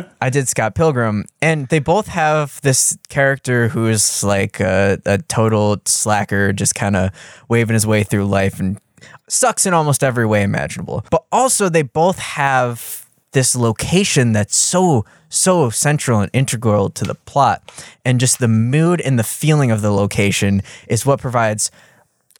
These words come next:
Speaker 2: almost all the atmosphere to the movie and almost all the look to the movie.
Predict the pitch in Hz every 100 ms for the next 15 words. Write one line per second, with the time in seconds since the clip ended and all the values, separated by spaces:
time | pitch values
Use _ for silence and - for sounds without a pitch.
0 | - 165 143 - 151 156 135 117 - 98
1 | 82 92 101 82 104 78 85 87 101 127
2 | 131 135 131 123 104 107 - - 87 67
3 | 62 67